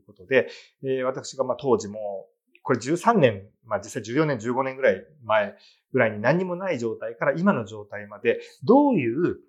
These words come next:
戦略を取ることで、えー、ここまで来たのかというですね、えー、かなりですね、あの、本質的なと言いますか、テクニックではない、あの、もっと根本的な考え方についてお話をしている動画が二本目となり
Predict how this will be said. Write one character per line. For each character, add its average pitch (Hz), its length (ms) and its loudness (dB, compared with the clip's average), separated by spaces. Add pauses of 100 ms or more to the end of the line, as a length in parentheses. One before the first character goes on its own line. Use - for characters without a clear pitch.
(140)
戦 202 320 4
略 180 340 2
を 170 220 -4 (280)
取 196 180 10
る - 40 -6
こ 113 80 -6
と 104 140 -12
で、 95 80 -12 (340)
え 107 120 -2
ー、 - 40 -8
こ - 140 -10
こ 143 100 -6
ま 139 120 0
で 117 100 -2
来 - 100 -18
た 135 140 -6
の 110 100 -10
か 92 120 -18
と 90 100 -20
い 87 120 -18
う - 60 -20
で - 100 -20
す 107 120 -12
ね、 113 200 -2 (300)
え 92 480 -12
ー、 - 20 -20 (600)
か - 140 4
な 202 100 12
り 110 100 4
で 101 100 -8
す - 120 -20
ね、 110 300 -10
あ 107 120 -10
の、 95 280 -12 (100)
本 143 220 -2
質 - 200 -12
的 135 200 -6
な 135 100 -4
と 104 140 -10
言 98 100 -10
い 95 40 -16
ま 101 120 -20
す - 80 -20
か、 - 240 -4
テ 190 100 -2
ク 196 140 2
ニ 165 120 0
ッ - 60 -12
ク 123 120 -12
で 110 140 -4
は 101 100 -6
な 123 100 -2
い、 117 240 -8
あ 113 80 -14
の、 92 320 -12 (400)
も 190 100 6
っ - 20 -6
と 185 120 -4
根 196 200 -4
本 190 160 -4
的 165 160 -8
な 147 80 -8
考 180 320 -8
え 170 80 -4
方 175 180 -6
に 131 100 -6
つ - 80 -16
い 156 60 -6
て 113 80 -6
お 98 80 -8
話 95 340 -14
を 92 120 -12
し - 80 -20
て 120 80 -4
い - 20 -4
る 117 140 -8
動 110 160 -4
画 160 80 -8
が 143 80 2
二 104 120 -4
本 107 200 -16
目 107 80 -14
と 98 100 -20
な 82 80 -20
り - 80 -20